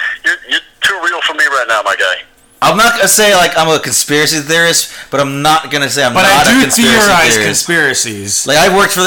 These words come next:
Speaker 2: I worked for, I worked in government for a while, you know. Like, I know how shit works. <laughs>
Speaker 3: So should I start calling you Alex Jones?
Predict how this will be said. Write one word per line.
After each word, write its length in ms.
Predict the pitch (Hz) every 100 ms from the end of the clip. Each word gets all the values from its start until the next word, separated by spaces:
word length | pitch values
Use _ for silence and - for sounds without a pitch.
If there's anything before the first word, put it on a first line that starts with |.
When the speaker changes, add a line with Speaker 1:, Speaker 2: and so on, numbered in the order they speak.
| 175
Speaker 2:
I 80 |
worked 220 | 170 190 196
for, 120 | -
I 160 | 170
worked 300 | 180 180 - 170
in 200 | 156 156
government 360 | 156 143 151 143
for 140 | 143
a 100 | 139
while, 380 | 135 131 131 135
you 80 | 135
know. 320 | 135 135 135 - - - - - -
Like, 180 | 139
I 80 | 143
know 80 | 165
how 80 | 156
shit 320 | - - 151
works. 460 | 143 135 - - - -
<laughs> 300 | - - 180 - - - -
Speaker 3:
So 160 | 147
should 160 | 143 151
I 60 | 147
start 240 | 170 156
calling 160 | 156 156
you 80 |
Alex 260 | 139 139 -
Jones? 400 | 135 135 151 -